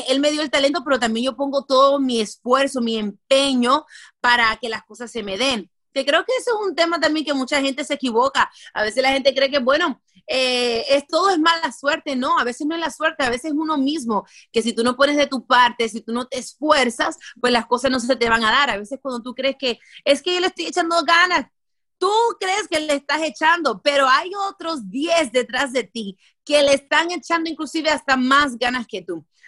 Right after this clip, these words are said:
Así que creo que, que papá Dios me ha, me ha puesto muchas lecciones en la vida, de la cual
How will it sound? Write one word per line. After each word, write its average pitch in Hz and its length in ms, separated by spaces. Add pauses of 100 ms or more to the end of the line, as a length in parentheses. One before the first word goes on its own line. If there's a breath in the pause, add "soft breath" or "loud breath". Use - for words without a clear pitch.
Así 220 320
que 247 360 (180)
creo 247 300
que, 262 320
que 233 120
papá 214 280
Dios 233 240
me 233 240
ha, 226 100 (120)
me 220 140
ha 220 100
puesto 254 240
muchas 233 460
lecciones 240 1120 (480)
en 233 160
la 214 120
vida, 214 400
de 202 120
la 190 160
cual 202 420